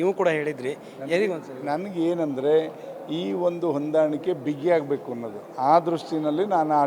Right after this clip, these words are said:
Speaker 2: ಟೆಕ್ಸ್ಟಲ್ಲಿ ಹೇಳ್ತಾ ಇದ್ದೀನಿ. ಇವತ್ತು ಹೇಳ್ತೀನಿ, ನಾಳೆನೂ ಹೇಳ್ತೀನಿ, ಇದರಲ್ಲಿ ಸಮನ್ವಯತೆ ಎರಡೂ ಪಕ್ಷದಿಂದ ಆಗಬೇಕು ಶೀಘ್ರವಾಗಿ. ಆದರೆ ಇಂಥ ತೀರ್ಮಾನಗಳು ನೀವು ಕೇಳೋದಕ್ಕೆ ನಿಮಗೆ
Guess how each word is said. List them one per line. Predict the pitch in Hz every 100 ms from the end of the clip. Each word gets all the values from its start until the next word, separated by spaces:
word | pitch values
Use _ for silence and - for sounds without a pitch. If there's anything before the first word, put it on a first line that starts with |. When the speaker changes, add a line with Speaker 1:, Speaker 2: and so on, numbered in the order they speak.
| 143
Speaker 2:
ಟೆಕ್ಸ್ಟಲ್ಲಿ | 143 - - 143 135
ಹೇಳ್ತಾ | 131 139 127
ಇದ್ದೀನಿ. | 120 127 139
ಇವತ್ತು | 185 226 190
ಹೇಳ್ತೀನಿ, | 170 285 302 160
ನಾಳೆನೂ | 170 156 135
ಹೇಳ್ತೀನಿ, | 113 - 139 220 - - - - 156
ಇದರಲ್ಲಿ | 165 190 202
ಸಮನ್ವಯತೆ | 147 151 165 165 160 156 160 180 - - - 196 233 - - - 147
ಎರಡೂ | 151 180 180
ಪಕ್ಷದಿಂದ | 147 - 151 156 147 123
ಆಗಬೇಕು | 160 147 127 - - - - - -
ಶೀಘ್ರವಾಗಿ. | - 185 190 180 147 135
ಆದರೆ | 131 135 180 - - - 147
ಇಂಥ | 175 190 226 -
ತೀರ್ಮಾನಗಳು | 185 175 170 160 156 143
ನೀವು | 160 175 170 -
ಕೇಳೋದಕ್ಕೆ | 160 160 156 - 180 160
ನಿಮಗೆ | 160 165